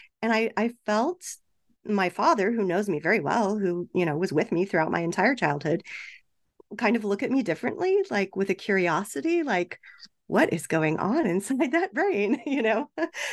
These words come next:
that, that, that actually was my experience as a child. That, yes, I do drive down the street and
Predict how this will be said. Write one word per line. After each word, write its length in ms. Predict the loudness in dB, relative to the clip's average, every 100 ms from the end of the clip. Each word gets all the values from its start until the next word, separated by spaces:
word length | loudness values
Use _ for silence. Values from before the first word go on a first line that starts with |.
| -2
that, 220 | 2 0 -2 _ 0
that, 240 | 2 2 -2
that 320 | -8 -2 0 0
actually 380 | -2 -2 -2
was 200 | 0 0
my 100 | 0
experience 540 | -2 -2 0 0 0 -2
as 100 | -4
a 40 |
child. 480 | 0 2 2 0 -8 _ _ _ 0
That, 200 | 0 2
yes, 280 | -2 0
I 120 | 0 -2
do 200 | -2 -2
drive 400 | 0 0 0 0
down 400 | 0 2 0 -2
the 100 | -6
street 400 | -4 2 2 2
and 260 | 0 0